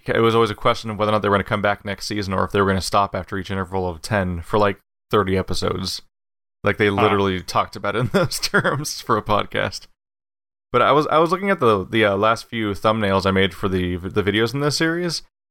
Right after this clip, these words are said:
Speaker 1: And so three
Speaker 2: Uh-huh.
Speaker 1: ep-, three episodes ago was Stories, the game where you play, an R P G game where you play as a fox.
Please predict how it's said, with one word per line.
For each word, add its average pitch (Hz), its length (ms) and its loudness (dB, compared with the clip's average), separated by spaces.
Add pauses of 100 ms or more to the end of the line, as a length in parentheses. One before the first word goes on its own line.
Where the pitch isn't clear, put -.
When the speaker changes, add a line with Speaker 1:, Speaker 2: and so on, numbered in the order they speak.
(140)
Speaker 1:
And 113 180 0
so 117 120 -2
three 135 180 2
Speaker 2:
Uh-huh. 151 140 4
Speaker 1:
ep-, - 100 -20
three 151 160 0
episodes 139 400 -2
ago 117 380 2
was 107 200 0
Stories, 101 600 2
the 101 120 2
game 101 280 2
where 101 100 2
you 95 80 2
play, 107 260 2
an 107 120 -2
R 107 100 2
P 110 80 -6
G 104 180 -4
game 101 240 0
where 98 100 0
you - 40 -6
play 104 120 2
as 92 100 -2
a 90 40 -4
fox. - 580 -4